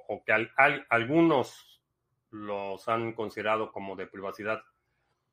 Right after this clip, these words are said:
¿Cómo las ven diez años? Creo que Monero, de las que mencionas, Monero va, va a seguir en diez años, va a seguir aquí en diez años. Dash, mm, tengo mis dudas. Ya está empezando a pasar aceite la cadena.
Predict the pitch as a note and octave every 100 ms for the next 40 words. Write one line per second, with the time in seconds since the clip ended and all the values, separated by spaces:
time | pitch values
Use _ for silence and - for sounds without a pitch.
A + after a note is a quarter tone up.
0 | _ _ _ _ _ _ _ _ _ _
1 | _ _ _ _ _ _ _ _ _ -
2 | A#2+ - D3+ D#3 C#3+ B2 D3 D3 C3+ D3+
3 | E3 D#3+ E3+ E3 E3 D#3+ D3 C3+ - _
4 | B2 B2 B2 B2+ D3+ E3 G3 C#3+ A#2+ A2
5 | A#2 A2+ D3 D3+ C3 A#2 B2+ D#3+ D3+ A#2
6 | A#2+ A#2 - B2 B2+ A#2+ C3+ A#2+ G#2+ A2
7 | B2+ A#2 F#2 _ A2+ G#2 - G2+ G2 -
8 | G2+ G2 F#2 A2+ G#2+ - _ _ _ _
9 | _ - B2+ D3 E3 - - - C3+ C#3
10 | C#3 B2 _ - A#2+ A#2+ G#2+ G#2 A2+ G#2+
11 | - - _ _ _ _ _ _ A2+ A2
12 | A2+ A2 G#2+ A#2 A2 G2+ G2 A2 G#2 A2+
13 | G#2+ G2 F2+ F#2+ G2+ G#2+